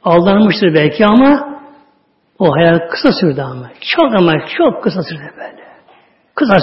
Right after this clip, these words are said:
sürdü. Kefeni giydi. Tabutta bıçağı taşındı böyle. Namazı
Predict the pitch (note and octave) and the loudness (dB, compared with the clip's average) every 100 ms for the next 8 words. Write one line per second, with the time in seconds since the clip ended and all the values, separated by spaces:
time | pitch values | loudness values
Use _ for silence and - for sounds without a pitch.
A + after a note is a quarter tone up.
0 | - D3 C3+ G3 F#3 - - - _ _ | 0 0 4 4 2 -2 -14 -20 _ _
1 | _ _ _ _ _ _ _ D#3 _ _ | _ _ _ _ _ _ _ _ _ _
2 | _ _ _ _ _ _ - F3+ - A3 | _ _ _ _ _ _ -2 0 2 4
3 | G3+ E3 C#3+ C#3+ G3+ A#3 B3 - - - | 4 4 2 2 2 2 -2 -12 -18 -2
4 | F3+ G3 F#3+ G#3+ A#3 C4+ C4 - - _ | 0 0 -2 0 2 2 -2 -8 -20 _
5 | _ _ - - F3+ E3 D3 E3 C#3+ B2+ | _ _ -10 -4 -4 -4 -6 -8 -10 -14
6 | - - - - _ _ _ _ _ _ | -18 -20 -20 -20 _ _ _ _ _ _
7 | _ _ - A#3 F#3+ F3 | _ _ -4 0 2 2